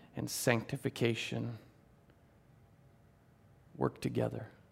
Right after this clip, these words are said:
Our justification is, is, is directly related to and it motivates our pursuit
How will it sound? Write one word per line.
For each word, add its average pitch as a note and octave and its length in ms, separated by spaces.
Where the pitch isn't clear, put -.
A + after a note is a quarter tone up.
Our C#3 140
justification C#3 1000
is, A#2+ 160
is, B2 240
is B2 140
directly D3+ 640
related C#3 640
to B2+ 160
and A#2+ 80
it - 120
motivates D3+ 1000
our C#3 220
pursuit - 840